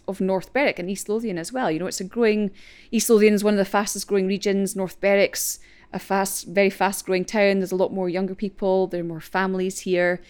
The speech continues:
So it's trying to reflect that sort of different, um, you know, different needs, different tastes, and make it as accessible and inclusive as possible. And we want, like I say, we want to support emerging talent. We had our Lighthouse live stage down at the harbour, which was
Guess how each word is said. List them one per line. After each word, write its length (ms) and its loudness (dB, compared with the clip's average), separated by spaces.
So 180 2
it's 120 2
trying 300 0
to 120 -10
reflect 400 0
that 240 -2
sort 160 -10
of 60 -14
different, 440 -8
um, 380 -6
you 80 -6
know, 80 -6
different 260 -6
needs, 180 2
different 300 -8
tastes, 460 -4
and 140 2
make 240 2
it 160 -2
as 360 -6
accessible 680 0
and 100 -4
inclusive 600 -6
as 140 -8
possible. 540 -6
And 100 4
we 80 8
want, 160 0
like 140 -8
I 20 -14
say, 160 2
we 60 -2
want 140 -6
to 60 -8
support 300 -4
emerging 340 -2
talent. 340 0
We 60 -2
had 120 -4
our 80 0
Lighthouse 580 -2
live 340 0
stage 360 -2
down 140 0
at 100 -6
the 60 -8
harbour, 420 -2
which 200 -8
was 200 -4